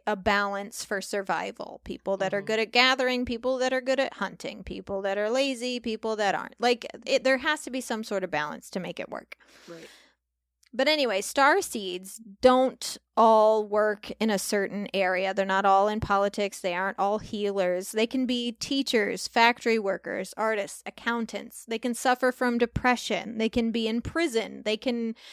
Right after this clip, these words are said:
Speaker 1: they're as different as any of us are to each other.
Speaker 2: Mm-hmm.
Speaker 1: But they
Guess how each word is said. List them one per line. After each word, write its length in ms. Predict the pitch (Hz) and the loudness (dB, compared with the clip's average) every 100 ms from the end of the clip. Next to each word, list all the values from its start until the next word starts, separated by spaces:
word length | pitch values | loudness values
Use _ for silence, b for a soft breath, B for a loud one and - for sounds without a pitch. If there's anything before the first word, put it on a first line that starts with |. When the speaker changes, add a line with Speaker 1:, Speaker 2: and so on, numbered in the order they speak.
| B B | B B
Speaker 1:
they're 160 | 277 | 4
as 160 | 285 247 | 4 0
different 540 | 214 294 330 392 415 - | -6 -8 -4 -4 -6 -4
as 180 | 247 220 | -4 -2
any 200 | 240 254 | 0 2
of 120 | 254 | 2
us 240 | 202 208 - | 2 0 -2
are 180 | 190 202 | -4 -4
to 140 | - | -8
each 160 | 190 - | -10 -8
other. 360 | - - - - _ _ _ - | -8 -8 -12 -20 _ _ _ -10
Speaker 2:
Mm-hmm. 280 | 170 151 139 _ _ _ _ | -8 -8 -16 _ _ _ _
Speaker 1:
But 500 | 311 311 269 202 - _ _ | 0 4 2 0 -4 _ _
they 240 | 226 226 | -2 0